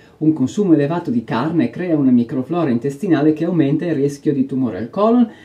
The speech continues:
e un consumo eccessivo di proteine animali aumenta il rischio di osteoporosi, come abbiamo visto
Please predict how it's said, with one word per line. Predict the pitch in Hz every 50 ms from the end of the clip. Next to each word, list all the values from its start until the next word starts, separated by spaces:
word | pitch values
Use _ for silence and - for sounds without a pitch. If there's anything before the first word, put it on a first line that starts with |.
| - - -
e | 202 208 208
un | 170 151 135
consumo | 139 139 131 - 185 160 143
eccessivo | 135 147 135 - - 175 151 139
di | 127 127 127
proteine | - 127 131 131 180 180 160 135
animali | 160 208 202 151 123 127 151 175
aumenta | 180 160 131 123 123 127 - 156
il | 147 147 143
rischio | 127 120 120 - - - 139
di | 120 113 113
osteoporosi, | 117 113 - - 123 120 156 170 214 226 196 131 117 113
come | - 131 120 117
abbiamo | 120 127 120 135 147
visto | 123 117 110 - - - - -